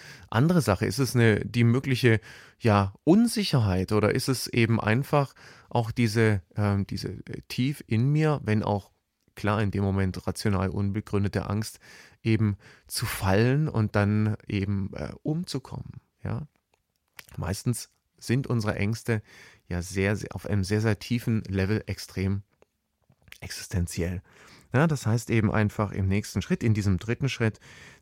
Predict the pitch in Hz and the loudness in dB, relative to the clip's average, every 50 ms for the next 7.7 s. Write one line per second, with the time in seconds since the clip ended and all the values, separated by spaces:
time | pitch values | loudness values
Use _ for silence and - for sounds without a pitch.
0 | _ - 104 - - 104 113 123 123 - - 107 104 95 101 95 101 123 139 151 | _ -6 -4 -2 0 0 0 0 -2 -2 -2 0 0 0 0 0 0 0 -2 0
1 | 147 - 160 156 143 - - - - - - _ _ - - 110 113 117 - - | 0 0 0 0 0 -2 -8 -16 -20 -20 -20 _ _ 2 4 4 4 4 2 0
2 | - 117 92 98 98 95 - - 101 92 95 98 101 98 98 - _ _ _ _ | -2 0 0 0 -2 -2 -2 -2 0 0 2 2 0 0 -4 -6 _ _ _ _
3 | _ - 92 87 - - _ _ _ - 76 101 - - - - - - 98 - | _ -8 -6 -6 -6 -8 _ _ _ -6 -6 -6 -6 -10 -14 -12 -12 -12 -12 -4
4 | - 113 107 101 101 95 98 - - - 110 104 101 - - - 92 95 95 - | -2 0 0 2 0 0 -2 -4 -6 -4 -2 -2 -2 -4 -6 -4 -4 -4 -4 -6
5 | - _ _ _ _ _ _ - 117 - - - 92 85 90 101 - - - - | -10 _ _ _ _ _ _ -8 -8 -6 -4 -4 -4 -4 -4 -6 -8 -12 -18 -20
6 | _ _ _ _ _ _ _ _ - - 117 - - 127 131 - - _ _ _ | _ _ _ _ _ _ _ _ -6 -4 -4 -4 -4 -6 -8 -10 -16 _ _ _
7 | _ _ _ - - 104 104 90 85 85 85 90 104 | _ _ _ -18 -12 -8 -6 -6 -6 -6 -6 -8 -8